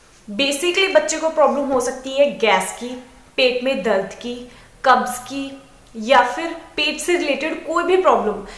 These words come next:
जो कि बच्चा एक्सप्रेस नहीं कर पाता है, बस रोता ही रहता है, वो कंटिन्यूअसली रोता है, but एक्चुअल में हमें कई बार समझ नहीं आता है। इसलिए हम लोग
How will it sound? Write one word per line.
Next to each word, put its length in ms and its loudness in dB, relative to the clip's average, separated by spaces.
जो 140 -2
कि 100 -4
बच्चा 280 2
एक्सप्रेस 520 2
नहीं 120 -2
कर 140 2
पाता 260 4
है, 100 4
बस 180 2
रोता 440 2
ही 200 4
रहता 320 -2
है, 260 -2
वो 100 -4
कंटिन्यूअसली 840 0
रोता 320 -2
है, 180 0
but 120 -4
एक्चुअल 340 0
में 80 -4
हमें 220 -4
कई 120 0
बार 160 -2
समझ 380 0
नहीं 140 -4
आता 200 -2
है। 280 -4
इसलिए 320 -8
हम 220 -6
लोग 200 -4